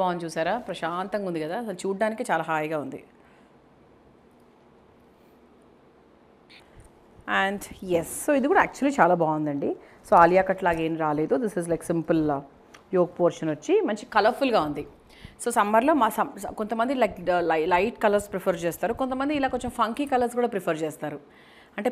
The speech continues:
provided that, like, మెటీరియల్ చాలా స్మూత్గా ఉంటే హ్యాపీగా ప్రిఫర్ చేస్తారు. So, this is సెవెన్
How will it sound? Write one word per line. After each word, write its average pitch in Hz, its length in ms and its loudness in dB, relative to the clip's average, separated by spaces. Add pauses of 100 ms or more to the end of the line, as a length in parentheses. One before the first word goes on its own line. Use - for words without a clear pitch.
provided 214 440 6
that, 247 200 6
like, 240 180 0
మెటీరియల్ 214 440 0
చాలా 185 180 4 (160)
స్మూత్గా 208 500 -2
ఉంటే 185 220 2 (760)
హ్యాపీగా 202 380 0
ప్రిఫర్ 151 260 -6
చేస్తారు. 147 340 -10 (1120)
So, - 60 -4 (100)
this 226 160 -2
is 403 60 0 (120)
సెవెన్ 240 220 4